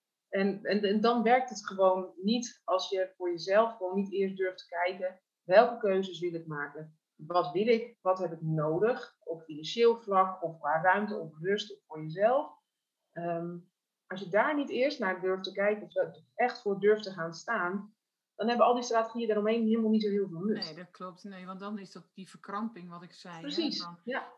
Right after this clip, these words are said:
Speaker 2: hoe vaak, eh, ik niet heb gezien dat ondernemers echt de mooiste ideeën hebben. En het komt gewoon niet van de grond, omdat je dus heel erg nog in, in dat
Speaker 1: Ja.
Speaker 2: stuk van jezelf zit. En dat is wat je in mijn verhaal ook hoort. Kijk, ik ben, het onder-, eh,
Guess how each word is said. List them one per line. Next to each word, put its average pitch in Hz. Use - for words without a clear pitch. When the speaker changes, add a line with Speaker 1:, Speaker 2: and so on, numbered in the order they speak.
Speaker 2:
hoe 170
vaak, 165
eh, 170
ik 165
niet 175
heb 175
gezien 180
dat 170
ondernemers 175
echt -
de 214
mooiste 254
ideeën 202
hebben. 170
En 196
het 190
komt 226
gewoon 202
niet 196
van 190
de 185
grond, 233
omdat 180
je -
dus 180
heel 208
erg 175
nog 180
in, 180
in 175
dat 170
Speaker 1:
Ja. 254
Speaker 2:
stuk -
van 185
jezelf 202
zit. -
En 196
dat 175
is 170
wat 170
je 165
in 175
mijn 175
verhaal 170
ook 240
hoort. 170
Kijk, 180
ik 175
ben, 180
het 175
onder-, 185
eh, 170